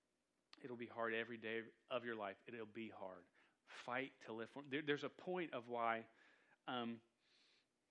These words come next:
our church wants to have a youth program on Wednesday nights, because we want to equip you and in the middle of a long week go, "Man, let's just give them a little bit of the Word and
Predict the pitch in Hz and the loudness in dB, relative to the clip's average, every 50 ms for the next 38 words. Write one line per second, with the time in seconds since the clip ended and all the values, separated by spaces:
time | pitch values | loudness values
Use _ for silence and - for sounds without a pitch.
0 | _ _ _ _ _ _ _ _ _ _ _ _ _ 135 123 _ _ - 143 131 | _ _ _ _ _ _ _ _ _ _ _ _ _ -20 -20 _ _ 2 2 2
1 | - - 147 135 135 - - 131 127 135 160 - - - - - 127 127 123 113 | 4 4 2 2 2 2 -2 -2 -2 -2 -2 -4 -10 -10 -6 -4 -2 -2 -2 -2
2 | 113 110 117 123 127 127 - - - - 123 113 107 113 107 104 101 101 104 104 | -2 -4 -2 -4 -4 -4 -6 -14 -8 -4 -4 -2 -2 -2 -4 -4 -6 -6 -8 -10
3 | 98 104 104 107 110 117 120 110 - 107 101 104 104 95 92 - - - - - | -10 -12 -8 -4 -2 -2 -2 -2 -4 -6 -6 -6 -6 -6 -10 -14 -16 -20 -18 -12
4 | 139 120 - 156 143 113 120 143 151 151 135 120 127 131 117 - - - 123 117 | -12 -8 -6 -6 -6 -4 -2 -2 0 2 0 0 0 -4 -6 -8 -6 -6 -6 -6
5 | - - 117 110 110 117 120 110 107 107 - - 123 117 117 123 127 135 143 151 | -6 -6 -4 -4 -4 -4 -2 -2 -4 -2 -4 -6 -6 -6 -6 -2 0 2 2 4
6 | 147 123 117 113 110 113 113 120 131 127 120 117 117 117 110 104 113 - - - | 2 2 2 0 0 0 0 0 0 0 -2 -2 -2 -2 -2 -2 -4 -6 -14 -20
7 | - _ - - - - - _ - 123 117 113 120 131 135 143 151 - - 143 | -20 _ -20 -20 -20 -20 -20 _ 2 2 2 4 2 0 0 0 -2 -4 -8 -4
8 | 135 143 127 120 113 120 123 123 127 120 - - 110 107 107 104 107 113 117 110 | -2 -2 0 0 0 -2 -2 0 0 -2 -2 -2 -6 -6 -6 -2 0 2 2 2
9 | 110 113 113 - 117 107 107 | 2 0 -4 -8 -8 -8 -10